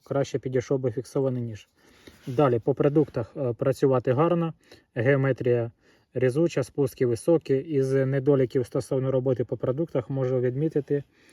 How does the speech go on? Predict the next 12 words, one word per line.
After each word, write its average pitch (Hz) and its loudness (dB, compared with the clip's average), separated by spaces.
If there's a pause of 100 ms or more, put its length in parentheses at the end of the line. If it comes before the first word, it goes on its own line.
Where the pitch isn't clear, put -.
(340)
ось 123 -4
цей 147 2
отвір. 120 -2 (480)
Він 156 0
типу 156 2
як, 139 2
е, 120 0
дизайнерське 143 2
рішення, 175 0
на 156 -2
мою 151 2
думку, 143 -4